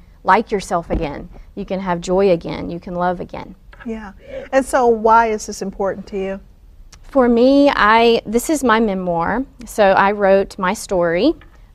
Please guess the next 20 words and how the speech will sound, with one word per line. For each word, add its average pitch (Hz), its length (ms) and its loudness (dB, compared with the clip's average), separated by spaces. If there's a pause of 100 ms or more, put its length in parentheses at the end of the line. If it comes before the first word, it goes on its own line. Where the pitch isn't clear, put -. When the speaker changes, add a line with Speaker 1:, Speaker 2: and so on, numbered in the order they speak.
Speaker 1:
Um, - 260 -10
it's 180 140 -14
called 175 320 2
Don't 175 360 -4
Ever 180 280 -2
Tell. 180 500 0 (1000)
And 220 140 -2
basically, 214 800 0 (240)
about - 280 4
twelve 214 320 -2
years 196 300 -6
ago, 165 460 -2 (320)
I 185 160 2
had 185 220 -4
an 180 100 -8
affair 170 360 -6
in 185 180 -10
my 170 220 -6
first - 320 -12
marriage, 165 560 -10